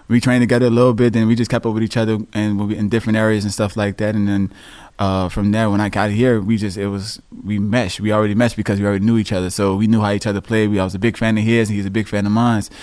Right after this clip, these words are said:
And, uh, we play the same similar kind of down. We come, we come, we are bangers. We, you know, bangers, and we don't like to be in the box. We like to be close to the line of scrimmage, blitz, and we trying to make plays. So that's, that's our detail of us, of us. And, um, when we step on the field, we mesh because we could play off each other. We know,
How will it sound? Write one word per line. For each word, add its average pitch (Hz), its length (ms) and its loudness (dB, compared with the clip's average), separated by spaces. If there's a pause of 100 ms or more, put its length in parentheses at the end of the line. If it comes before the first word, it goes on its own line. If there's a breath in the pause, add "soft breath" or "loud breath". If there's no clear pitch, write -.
(320 loud breath)
And, 104 180 0
uh, 143 180 2
we 113 100 4
play 117 180 0
the 110 80 2
same 110 280 0
similar 104 400 -2
kind 101 240 -2
of 95 80 -2
down. 110 280 0
We 101 80 -2
come, 92 220 -4
we 101 80 -2
come, 101 260 -2
we 104 100 0
are 98 60 0
bangers. 104 440 -2
We, 98 80 0
you 104 80 0
know, 98 180 0
bangers, 101 360 -2
and 98 80 0
we 98 80 0
don't 95 160 -2
like 92 160 -4
to - 40 -8
be 101 120 -2
in 101 80 0
the 98 60 -4
box. 92 300 -4
We 101 60 -8
like 95 80 -6
to 92 60 -12
be 101 80 -6
close 104 220 -4
to - 60 -12
the 107 60 -4
line 101 120 -2
of 98 40 -6
scrimmage, 104 300 -4
blitz, 98 340 -4 (400 loud breath)
and 101 260 0
we 101 60 2
trying 98 200 -2
to 95 60 0
make 95 180 -2
plays. 110 340 0
So 95 180 -4
that's, 92 260 -4
that's 101 240 -4
our 95 220 -2
detail 98 640 -4 (260)
of 98 220 -4
us, 98 360 -4
of 95 160 -2
us. 101 280 0 (500 loud breath)
And, 101 220 0
um, 95 640 0
when 104 140 0
we 107 80 0
step 110 200 -4
on 107 100 -2
the 98 40 -2
field, 110 280 -2
we 98 100 -2
mesh 104 260 -2
because 95 320 -6
we 101 80 -4
could - 140 -10
play 101 120 -2
off 92 160 -4
each 92 140 -10
other. 90 200 -6
We 95 100 -4
know, 95 240 -2